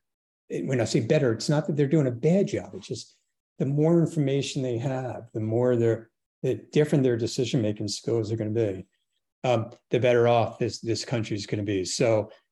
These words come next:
I see a world in which, you know, as we go past twenty thirty, where we, we do have changes to, um, programs like Medicare Shared Savings.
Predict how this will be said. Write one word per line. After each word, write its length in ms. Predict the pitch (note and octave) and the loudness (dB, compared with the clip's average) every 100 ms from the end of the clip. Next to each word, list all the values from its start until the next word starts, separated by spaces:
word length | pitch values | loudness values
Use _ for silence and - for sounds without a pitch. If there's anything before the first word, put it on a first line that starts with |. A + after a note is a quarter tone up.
| _ - | _ -2
I 180 | A#2+ | -2
see 640 | B2+ - D#3 C#3+ C3 A#2+ A#2+ _ | 0 0 0 2 2 -2 -6 _
a 100 | A2+ | 0
world 580 | A2+ A#2 B2 C3 C3 C3+ | 2 4 4 4 4 4
in 140 | B2 | 2
which, 520 | A2 A#2 A2 - - - _ - | 0 0 -2 -6 -12 -16 _ -2
you 80 | A#2+ | 2
know, 100 | A#2 | 2
as 200 | G#2+ B2 | 2 0
we 120 | A2+ | 2
go 160 | A#2+ | 2
past 500 | A#2 C3 B2+ B2 B2 | 0 2 2 2 0
twenty 300 | - C#3 B2+ A2+ | -4 -2 0 0
thirty, 580 | B2+ B2+ B2+ B2+ B2 - _ _ | 2 4 4 4 0 -8 _ _
where 180 | B2 A#2 | 2 4
we, 180 | A#2 A#2+ | 2 2
we 160 | B2+ | 0
do 120 | A#2 | 2
have 200 | C3 A#2+ | 2 2
changes 720 | A#2 B2 A#2+ A#2+ C3 B2+ A#2+ - | -2 -4 -4 0 2 2 0 -8
to, 640 | - B2 A#2+ A#2 A2+ A#2 _ _ - | -4 0 2 2 0 -4 _ _ -4
um, 260 | A#2 A2 | -2 -4
programs 540 | G#2+ B2+ B2 A#2+ A#2+ A#2+ | -2 0 2 0 0 -2
like 160 | A2+ | -2
Medicare 440 | B2 A#2 A#2 A#2+ A#2 | -2 -2 -2 -4 -4
Shared 280 | - A#2+ | -4 -6
Savings. 600 | A2+ B2 B2 B2 B2 A#2+ | -2 -2 0 0 -4 -6